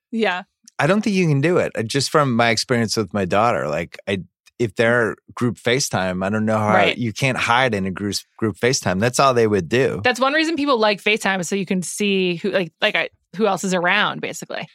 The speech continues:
Speaker 2: The only thing I could think in two thousand nineteen would be an email, a group email where there's a blind C C and then they
Speaker 3: Right.
Speaker 2: forget the fourth person's on there, which is basically what happened to Magic Johnson.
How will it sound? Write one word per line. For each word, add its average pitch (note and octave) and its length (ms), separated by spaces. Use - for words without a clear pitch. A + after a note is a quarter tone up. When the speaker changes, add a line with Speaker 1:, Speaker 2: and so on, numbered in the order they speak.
Speaker 2:
The D3 80
only F3+ 160
thing G3 180
I D#3 100
could C#3 180
think C#3 320
in A#2 180
two B2+ 140
thousand A2+ 320
nineteen A2+ 320
would G#2 100
be G2+ 160
an F#2+ 180
email, A2 520
a F#2+ 40
group G#2 300
email A2 320
where G#2 100
there's G2 220
a F#2+ 60
blind F#2+ 340
C G#2 180
C G2 300
and F#2+ 140
then F#2 80
they E2+ 140
Speaker 3:
Right. E2 100
Speaker 2:
forget F#2 340
the F2+ 240
fourth - 360
person's F#2 400
on F#2 160
there, G#2+ 160
which B2 260
is - 60
basically C#3+ 300
what G2+ 80
happened - 240
to - 20
Magic F#2 320
Johnson. G#3+ 500